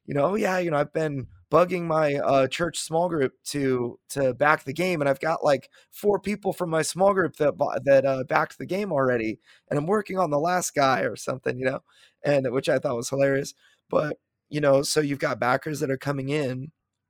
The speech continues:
from places that are basically word of mouth driven. And then you've got other backers coming in from your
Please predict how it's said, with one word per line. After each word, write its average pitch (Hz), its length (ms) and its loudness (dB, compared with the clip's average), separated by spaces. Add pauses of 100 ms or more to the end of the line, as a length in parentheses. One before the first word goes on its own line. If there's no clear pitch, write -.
(460)
from 143 200 -2
places 139 500 0
that 127 140 2
are 123 120 2
basically 135 580 -2
word 131 240 0
of - 160 -4
mouth 120 480 -4
driven. 127 540 -4 (440)
And 156 160 2
then 151 100 -2
you've 147 140 -6
got 151 180 4
other 156 240 2
backers 135 420 0
coming 131 280 -6
in 127 180 -4
from 131 240 -8
your 123 140 -10